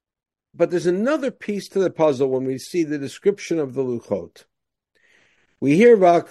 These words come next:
Luchot here in, in, uh,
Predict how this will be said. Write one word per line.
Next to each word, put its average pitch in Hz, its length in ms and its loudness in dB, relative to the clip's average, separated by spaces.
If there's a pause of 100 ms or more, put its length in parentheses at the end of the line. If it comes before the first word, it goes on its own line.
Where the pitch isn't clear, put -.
Luchot 160 840 0
here 208 240 2
in, 143 260 -2
in, 131 380 -6
uh, 123 440 -8